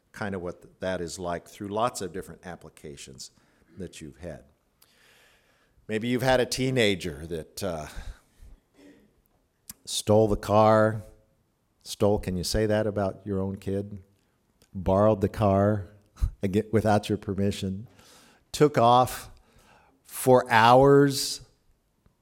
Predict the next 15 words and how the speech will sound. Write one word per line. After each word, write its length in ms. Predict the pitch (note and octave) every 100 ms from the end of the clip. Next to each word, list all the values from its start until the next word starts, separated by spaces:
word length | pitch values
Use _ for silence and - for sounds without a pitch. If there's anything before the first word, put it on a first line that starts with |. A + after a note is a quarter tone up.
| _ F#2+ E2+
days, 800 | F#2+ G2 A2+ C#3 D3+ C#3+ - - _ _ _ _ _ -
maybe. 600 | A2 B2 B2 C3+ C3 C3+ _ _ _ _ _ _
That 420 | A#2 B2+ - - -
child 720 | - A2+ B2+ C#3 C3+ C3 A#2+
that 280 | A2+ -
you 260 | A#2 A#2+ A2
cared 640 | - - - B2 D3+ C#3+
for 380 | - D3+ D3+ C#3
and 160 | F#2+ F2+
longed 520 | F2+ A#2+ D3 D3+ C#3+
for 340 | - C#3+ C#3
and 200 | F#2+ F2+
loved 560 | G2 B2+ D3 D3 C3+ G2+
and 400 | F2 E2 F2+ G2
nourished, 640 | C3 D#3 D#3 D3 -